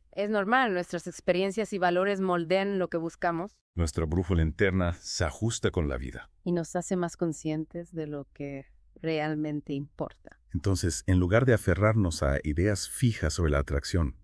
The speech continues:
Speaker 1: hay que estar abiertos a que nuestros gustos cambien.
Speaker 2: y no tener miedo de explorar esas nuevas posibilidades,
Speaker 1: Conectar con personas que antes no hubiéramos considerado.
Speaker 2: creo que la clave es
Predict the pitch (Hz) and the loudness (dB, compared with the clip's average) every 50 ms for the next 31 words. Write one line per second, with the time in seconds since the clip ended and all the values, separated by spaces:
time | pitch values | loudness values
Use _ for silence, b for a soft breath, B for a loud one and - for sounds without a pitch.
0 | - - - - - 311 - 311 285 269 240 240 247 269 330 285 302 - - 233 | -4 -4 -4 -2 -2 -2 0 0 0 0 2 0 0 0 0 -2 -2 -2 0 -2
1 | 214 208 - 208 190 175 170 208 214 - - 202 - - - 180 170 180 233 233 | -2 -2 -2 -4 -4 -2 -2 -4 -4 -2 -4 -6 -6 -6 -8 -4 -2 0 0 0
2 | 208 180 151 151 160 - 98 90 82 87 107 120 117 - - 123 120 95 90 80 | 0 -2 -4 -6 -4 -2 0 0 2 2 2 0 0 0 0 0 0 0 0 2
3 | 82 90 92 90 85 87 80 76 71 - - - 76 71 71 78 92 98 90 - | 2 2 2 2 2 0 0 -2 -4 -6 -4 -2 0 0 2 2 0 0 -2 -2
4 | 104 73 73 80 87 95 92 - 95 80 76 82 73 71 73 71 78 98 110 120 | -4 -4 -2 -2 -2 -2 -4 -4 -6 -4 -4 -4 -4 -4 -4 -2 0 0 0 -2
5 | 113 - - - 220 214 - - - - 233 233 - 285 262 - - 220 208 - | -4 -4 -2 0 0 0 0 0 2 2 2 2 2 0 -2 0 -2 -4 -4 -2
6 | - 233 233 247 262 - - - 233 - - 208 226 240 - 262 233 233 233 233 | -4 -2 0 -2 -2 -4 -4 -4 -4 -2 0 -2 -2 0 -2 -2 0 0 0 0
7 | 233 226 240 240 240 240 247 240 - - - 247 233 - 247 220 214 214 247 277 | 0 0 0 -2 -2 -4 -4 -6 -8 -8 -6 -6 -4 -4 -4 -2 0 0 0 0
8 | 226 170 156 - - 120 - - 135 113 90 78 - 110 110 113 117 127 127 120 | 0 -2 -4 -2 0 0 0 2 2 0 0 2 2 2 4 4 4 4 4 4
9 | 113 - - - - - | 4 2 0 -6 -10 -12